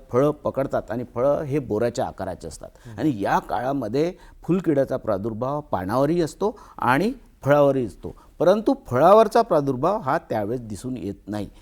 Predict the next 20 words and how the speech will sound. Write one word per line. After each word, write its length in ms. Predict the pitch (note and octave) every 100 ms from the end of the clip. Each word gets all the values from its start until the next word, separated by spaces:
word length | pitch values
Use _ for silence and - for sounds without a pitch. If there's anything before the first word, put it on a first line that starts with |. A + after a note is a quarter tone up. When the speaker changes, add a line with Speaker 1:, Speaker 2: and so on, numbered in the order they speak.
| -
Speaker 2:
हं. 320 | A2 F#2+ G2+
Speaker 1:
ज्यावेळे 460 | A#2+ C3 E3+ F#3+ G#3 G#3
फळ 220 | - D#3+ G3
हे, 440 | B2 C3 F#3 C#4 -
अ, 80 | -
बोराच्या 500 | A2+ G#2 D3 F3+ F#3
आकाराचं 320 | C#3+ A#2+ G2+
असतं, 240 | F#2+ - E3+
त्यावेळे 680 | - A2+ A#2+ C3+ C3 D3 D3+ - - _ -
कीड 180 | G3 G#3+
ही 160 | A3 G#3 -
अत्यंत 400 | - - F#3+ F#3+
बारीक 340 | F#3+ C3 C#3 F3
स्वरूपाची 500 | - D#3 D3+ D3+ C#3+
असते 220 | C3+ D3+ A2 - -
आणि 200 | B2 A#2
एप्रिल 340 | A#2+ E3+ G3+ -
महिन्यामध्ये 540 | B2+ B2+ B2+ B2+ - -
याचा, 260 | A#2 - - - - - -
त्यावेळेस 340 | C3+ C#3 D3